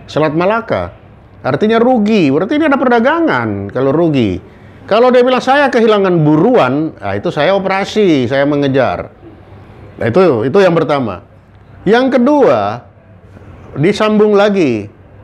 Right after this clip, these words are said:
Saya ada bisnis dagangan benda pusaka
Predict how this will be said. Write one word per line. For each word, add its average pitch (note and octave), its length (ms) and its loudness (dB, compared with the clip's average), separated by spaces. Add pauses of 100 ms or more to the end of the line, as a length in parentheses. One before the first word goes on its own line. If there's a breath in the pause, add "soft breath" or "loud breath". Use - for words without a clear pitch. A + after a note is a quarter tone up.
(160)
Saya C#3 720 -2
ada B2+ 640 -2 (640)
bisnis C#3+ 640 0
dagangan C3+ 720 -2 (400)
benda B2 480 0
pusaka A2+ 960 -2